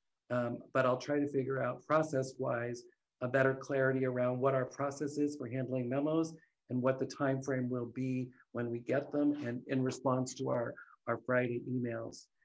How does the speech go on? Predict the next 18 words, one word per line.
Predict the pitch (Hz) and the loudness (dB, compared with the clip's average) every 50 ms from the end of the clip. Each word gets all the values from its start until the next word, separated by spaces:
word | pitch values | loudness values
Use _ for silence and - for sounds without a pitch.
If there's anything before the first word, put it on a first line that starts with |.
| _ _ _ _ _ | _ _ _ _ _
Um, | - 135 135 131 131 131 - - | -2 0 2 2 2 0 0 -2
again, | 139 135 156 160 156 143 | 0 4 6 8 8 8
I | 139 139 | 6 4
thank | 139 156 151 156 151 | 4 2 0 0 -2
staff | - - 147 139 135 139 139 135 | -4 -2 0 2 2 2 0 0
for | - 139 | -2 -2
really, | 131 127 131 135 139 139 135 135 131 - _ - 131 | 0 2 4 4 4 4 0 -6 -14 -16 _ -4 -4
uh, | 127 123 - | -2 -2 -2
maintaining | - 135 131 131 131 131 135 143 143 139 151 151 | 0 0 0 0 0 -2 -2 0 2 2 2 2
those | 147 147 147 147 151 | 0 -2 -2 -4 -4
timelines. | - 156 151 156 156 156 160 160 160 160 165 - - _ _ _ _ _ _ _ _ _ | -2 -2 0 2 2 4 4 4 2 2 -2 -8 -14 _ _ _ _ _ _ _ _ _
Um, | 131 131 131 131 131 127 123 - - _ | 0 2 4 4 2 2 0 -4 -8 _
and | 135 135 131 131 131 127 123 120 - - _ _ _ _ _ _ - - _ _ _ _ _ _ _ _ _ _ _ - - - | -2 0 2 2 2 2 0 -2 -4 -14 _ _ _ _ _ _ -12 -12 _ _ _ _ _ _ _ _ _ _ _ -14 -12 -2
I'm | - 147 160 175 180 | 2 4 6 6 8
not | 175 165 165 165 165 - | 8 8 8 6 4 4
convinced | 151 151 143 147 147 156 160 151 - - _ | 4 4 6 6 6 4 4 0 -4 -10 _
probably | _ 151 151 143 147 151 156 143 151 160 160 156 | _ 0 2 2 2 2 0 2 4 4 6 6
that | 160 143 143 135 135 135 - - | 6 6 6 6 6 4 2 -4